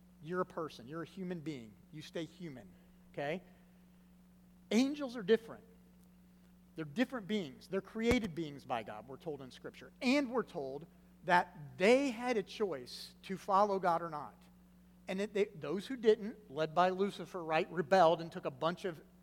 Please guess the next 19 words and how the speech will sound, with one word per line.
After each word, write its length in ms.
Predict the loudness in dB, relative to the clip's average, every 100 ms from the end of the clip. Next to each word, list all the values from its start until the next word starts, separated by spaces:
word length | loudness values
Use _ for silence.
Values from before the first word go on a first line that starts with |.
| -12
angels, 400 | -6 -4 -2 -4
bad 320 | 2 2 4
angels 360 | 0 -2 -6 -6
with 200 | -6 -6
them 100 | -8
that 120 | -10
we 80 | -10
call 180 | -6 -6
demons 480 | -6 -8 -6 -8 -8
or 60 |
devils, 400 | -2 0 0 -4
right? 240 | 0 0 0 -10 -20 -20 -20 -20 -20 -20 -20 -10 -4
And 200 | -2 4
they 160 | 4
fell, 580 | 2 -2 2 2 2 -4 -10 -10
and 120 | 0
that 180 | 2 2
was 140 | 0 -2
their, 300 | 2 2